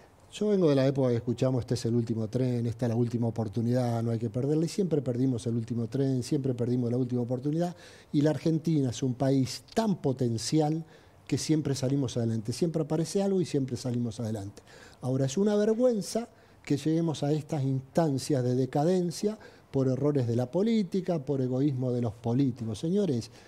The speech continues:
la Argentina es un bocato di Cardenale como territorio, como país, con recursos naturales, con recursos humanos. Hay que estudiar, hay que trabajar. Y acá, hace muchos años que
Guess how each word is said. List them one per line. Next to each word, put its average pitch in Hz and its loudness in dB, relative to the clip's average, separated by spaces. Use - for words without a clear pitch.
la 131 -2
Argentina 165 0
es - -4
un 139 0
bocato 139 -2
di 135 2
Cardenale 139 0
como 131 -2
territorio, 127 0
como 123 -2
país, 165 0
con 135 -2
recursos 123 -4
naturales, 147 -2
con 127 0
recursos 127 -2
humanos. 120 -2
Hay 143 2
que 143 -6
estudiar, 185 0
hay 143 2
que 135 -2
trabajar. 113 -4
Y 147 2
acá, 180 -2
hace 123 -6
muchos 165 -2
años 190 0
que 123 -4